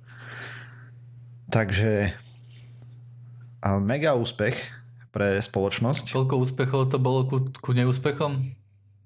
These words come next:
Speaker 2: Keďže si menoval
Speaker 1: A
Speaker 2: toľko veľa úspechov.
Speaker 1: <laughs> Takže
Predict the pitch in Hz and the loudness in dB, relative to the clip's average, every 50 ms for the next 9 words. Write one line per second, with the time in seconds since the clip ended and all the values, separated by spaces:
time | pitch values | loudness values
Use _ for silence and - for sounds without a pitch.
0 | - - - 120 117 123 123 - 131 120 123 120 123 120 120 120 120 117 110 107 | -8 -2 0 0 0 0 0 0 2 2 2 2 2 2 2 2 4 4 4 4
1 | 104 101 107 104 117 120 120 - 123 117 120 120 117 117 123 113 107 104 117 - | 4 2 2 2 2 0 0 0 0 0 2 2 2 4 4 4 4 4 2 2
2 | - - 120 131 131 131 - - - - - - - - - - - - - - | 4 2 2 2 0 -4 -8 -14 -18 -20 -20 -20 -20 -20 -20 -20 -20 -20 -20 -20
3 | - - - - - - - - - - - - - - - - - - - - | -20 -20 -20 -20 -20 -20 -20 -18 -16 -14 -14 -12 -12 -12 -14 -14 -16 -18 -18 -20
4 | - - - - - - - - - - _ - 117 117 110 113 98 120 120 113 | -20 -20 -20 -20 -20 -20 -20 -20 -20 -10 _ 0 2 2 2 2 2 2 2 0
5 | 92 - | 0 -4